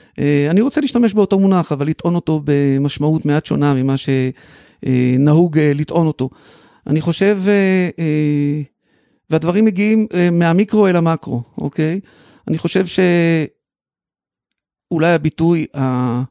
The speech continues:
המובהק ביותר של, אה,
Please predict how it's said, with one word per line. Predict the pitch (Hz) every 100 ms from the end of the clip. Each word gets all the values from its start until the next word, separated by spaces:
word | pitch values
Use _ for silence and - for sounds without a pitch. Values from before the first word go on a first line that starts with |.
| _ _ _ _ _ _ _ -
המובהק | 165 151 190
ביותר | 190 165 175 156
של, | 147 147 139 135 131 143
אה, | 135 123 127 123